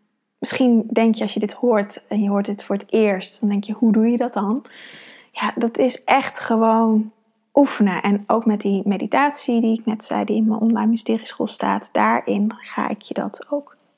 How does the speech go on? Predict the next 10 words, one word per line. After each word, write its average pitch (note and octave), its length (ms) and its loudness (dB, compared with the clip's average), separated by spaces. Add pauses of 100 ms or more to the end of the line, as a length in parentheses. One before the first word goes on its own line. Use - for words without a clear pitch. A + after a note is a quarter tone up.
(380)
leren. A#3 400 0
Daarin G#3 320 -4
kan G3+ 200 -6
je G3 60 -4
dat G3 220 -10
ook G3+ 200 -8 (420)
ervaren, A3+ 680 0
hoe A3 100 -4
dat F3+ 180 -8
is. - 380 -8